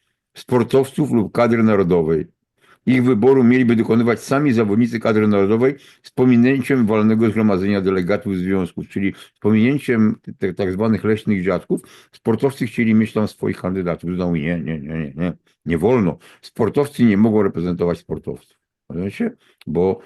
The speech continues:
Piesiewicz się na to nie zgadzał, <laughs> bo by było to, się, to, co się de facto teraz stało. I dobrą ustawę, e, wrzucił do pana Święczkowskiego, zero siedem zgłoście, prawda? Już następcy pani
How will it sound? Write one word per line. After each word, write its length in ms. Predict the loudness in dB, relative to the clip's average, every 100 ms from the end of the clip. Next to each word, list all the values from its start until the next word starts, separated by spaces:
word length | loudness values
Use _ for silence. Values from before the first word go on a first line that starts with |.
| _
Piesiewicz 460 | -8 -2 -2 -2 -4
się 140 | -4
na 120 | -4
to 80 | -2
nie 140 | -2
zgadzał, 380 | -2 -4 -2 -2
<laughs> 260 | -2 -6 -4
bo 260 | -4 -2
by 120 | 0 2
było 240 | 2 2
to, 120 | 0
się, 200 | -2 -2 -4 -6
to, 120 | -4
co 80 | -2
się 120 | 0
de 100 | 0
facto 300 | 0 -2 -2
teraz 300 | 0 0 -2
stało. 500 | -4 0 2 0 -2 _ -20 -20 _ _ -8
I 300 | -2 -2 0
dobrą 300 | 0 2 2
ustawę, 640 | 2 0 -2 0 -2 -2 -6 _ _ _ _ _ _ _ _ -14
e, 540 | -6 -2 -2 -2 -4 -6 _ _ -10
wrzucił 600 | -2 -2 0 2 4 2
do 500 | 2 2 2 -2 _ -8
pana 320 | -2 -2 -2
Święczkowskiego, 680 | -4 -6 -4 -6 -4 -4 -2
zero 200 | -2 -4
siedem 240 | -2 -4
zgłoście, 480 | -2 -2 -2 -4 -12
prawda? 440 | -6 -6 -4 -6 -6
Już 160 | -14 -18 -20 -20 -12
następcy 460 | -12 -6 -6 -6 -10
pani 460 | -6 -4 -4 -6